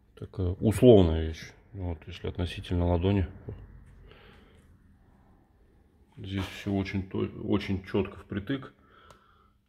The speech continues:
Аккумулятор. Воздушный фильтр. Ну, машина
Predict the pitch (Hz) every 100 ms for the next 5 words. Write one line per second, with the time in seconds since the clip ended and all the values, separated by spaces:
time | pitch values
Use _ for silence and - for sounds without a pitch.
0 | _ _ _ 104 101 123 139 135 123 -
1 | - _ _ _ _ _ _ _ _ _
2 | _ _ _ _ _ _ _ _ - 107
3 | 101 110 110 - 113 - 127 127 - 104
4 | - _ _ - _ _ _ _ _ _
5 | _ _ _ _ _ _ - 110 - 107
6 | - 165 139 117 -